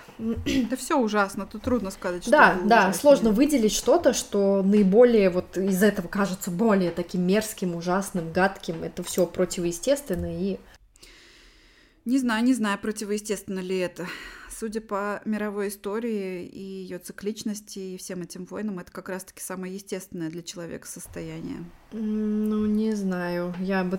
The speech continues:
Speaker 1: здесь, конечно, м, тут, наверно, можно поспорить, что это, м, обстоятельства так вынуждают человека подстраиваться под всё это, но,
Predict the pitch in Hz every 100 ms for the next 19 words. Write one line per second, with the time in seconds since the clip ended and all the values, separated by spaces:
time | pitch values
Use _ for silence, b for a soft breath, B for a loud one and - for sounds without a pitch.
0 | 185 185 190 - 190 190 - 185 180 180
1 | B B B B - - - - - 196
2 | - 202 208 196 190 196 196 196 196 190
3 | - 277 285 - - 190 185 190 185 180
4 | - - - 190 185 180 - 196 196 349
5 | 339 - 190 175 - 185 180 180 160 160
6 | 185 175 165 165 - 170 - 180 165 156
7 | - - - - 175 165 160 180 170 170
8 | 165 147